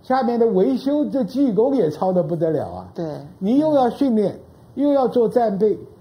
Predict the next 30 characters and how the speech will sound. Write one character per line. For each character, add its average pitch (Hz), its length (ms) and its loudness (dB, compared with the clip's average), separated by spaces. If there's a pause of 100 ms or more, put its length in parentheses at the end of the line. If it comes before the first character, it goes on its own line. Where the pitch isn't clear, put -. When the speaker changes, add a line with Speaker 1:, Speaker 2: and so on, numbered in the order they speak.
(200)
Speaker 1:
又 269 160 0
要 240 160 2
接 262 300 0
机， 277 360 2 (1000)
你 202 120 -12
空 262 260 -2
军 269 120 0
会 254 120 0
被 240 160 -2
压 240 180 0
垮 113 340 -8
的。 98 220 -8 (760)
空 320 200 0
军 320 180 0
是 269 100 0
我 247 120 2
们 240 100 0
三 269 240 0
军 277 200 0
里 202 80 0
面 220 180 0
最 285 220 0
宝 160 280 -2
贵、 220 220 -2
最 233 220 -2
珍 254 320 0
惜 160 260 -8
的 175 100 -2
一 165 140 -2
个 160 160 -6